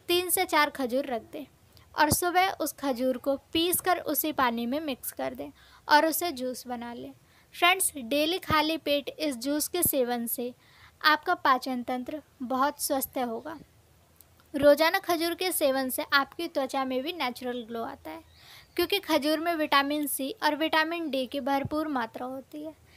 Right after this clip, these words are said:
जिससे आपकी त्वचा कोमल होती है और साथ में क्या आपके चेहरे पर झुर्रियाँ होने से रोकता है।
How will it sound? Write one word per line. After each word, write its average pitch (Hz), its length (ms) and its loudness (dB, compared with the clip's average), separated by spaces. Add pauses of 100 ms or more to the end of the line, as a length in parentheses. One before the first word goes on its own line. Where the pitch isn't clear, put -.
(220)
जिससे 294 380 2
आपकी 359 340 4
त्वचा 320 360 0
कोमल 247 400 -2
होती 254 360 -4
है 285 120 -6 (140)
और 302 120 0
साथ 320 400 4
में 370 160 -6
क्या 370 120 0 (100)
आपके 302 340 -4
चेहरे 262 380 0
पर 294 200 -4
झुर्रियाँ 277 460 0
होने 240 320 -4
से 294 160 -4
रोकता 302 360 -6
है। 285 200 -14